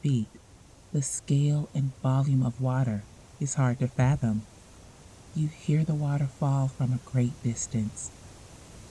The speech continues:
only growing louder as you get closer.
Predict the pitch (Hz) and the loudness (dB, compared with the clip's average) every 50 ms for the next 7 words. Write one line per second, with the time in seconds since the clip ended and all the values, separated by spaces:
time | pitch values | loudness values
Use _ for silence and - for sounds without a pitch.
0 | - - - - - - - 151 170 180 185 185 160 135 143 135 131 123 123 120 | -20 -20 -20 -20 -14 -4 2 4 6 6 6 6 4 4 4 4 6 6 4 4
1 | 127 120 120 127 131 131 120 117 104 101 107 - - - - - - - 147 143 | 2 2 2 2 2 2 0 0 -2 -4 -6 -8 -12 -16 -18 -14 -4 0 0 0
2 | 131 - 135 147 160 - 131 123 - - - - 135 147 147 - - 123 117 | 2 2 2 2 4 2 0 0 -2 -2 -2 0 0 2 0 0 -2 -4 -4